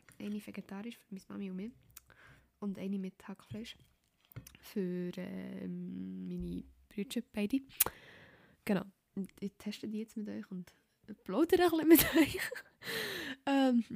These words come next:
während dem Essen. Ich finde es gerade ein bisschen schräg. Aber, ähm,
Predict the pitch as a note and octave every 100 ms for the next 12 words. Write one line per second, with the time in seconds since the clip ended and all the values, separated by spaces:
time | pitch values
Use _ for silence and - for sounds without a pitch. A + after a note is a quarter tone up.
0 | - G3+ G#3 G#3 G3 G3+ F#3+ G#3 - -
1 | - - A#3 A3+ - A3 A#3+ C#4 B3 G#3
2 | F#3 A3+ - - - - - - G#3 G3+
3 | G3+ G3 F#3+ F#3+ F3+ A3